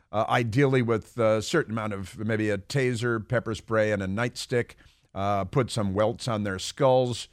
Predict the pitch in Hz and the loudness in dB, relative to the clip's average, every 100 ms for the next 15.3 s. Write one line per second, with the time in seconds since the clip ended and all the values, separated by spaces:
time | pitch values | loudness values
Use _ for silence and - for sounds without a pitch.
0 | _ _ _ - 107 95 - 135 120 110 | _ _ _ -4 -2 -2 2 2 2 0
1 | 127 120 98 - - 131 123 131 123 113 | -2 -2 -6 -4 -2 0 -2 -2 -2 -4
2 | - _ _ _ - 107 107 107 - 123 | -10 _ _ _ -8 -2 -2 -2 -4 -2
3 | 120 113 104 - _ - 135 139 - 196 | 0 -2 -4 -8 _ -2 2 2 2 0
4 | 240 - 131 120 113 185 226 180 - 135 | 0 0 2 2 0 -2 2 2 2 2
5 | 139 120 107 113 117 101 104 131 160 151 | 2 2 2 2 2 2 0 -2 0 -2
6 | - 123 120 101 - - _ _ _ - | 0 0 0 -2 -6 -12 _ _ _ -20
7 | - 151 165 - 95 65 55 _ _ _ | -4 -2 -2 -4 -6 -8 -14 _ _ _
8 | _ _ _ _ _ _ _ - 143 143 | _ _ _ _ _ _ _ 0 4 6
9 | 202 208 151 156 147 131 104 110 135 135 | 6 4 2 2 2 2 2 2 2 0
10 | 117 - 117 131 104 90 85 104 98 98 | -2 -4 0 0 0 -4 -4 -2 -2 -4
11 | 90 90 117 185 190 151 117 120 123 110 | -6 -6 -2 2 4 2 0 2 4 4
12 | 95 87 90 120 95 95 104 107 101 92 | 0 -2 2 2 2 -4 -6 -2 -2 -4
13 | 110 104 87 90 127 117 107 101 90 104 | -6 -6 -6 0 2 2 -2 -8 -6 -4
14 | 98 101 90 104 95 95 - 98 87 - | -2 -2 -2 -4 -2 -6 -6 -6 -8 -6
15 | 127 110 | -2 -2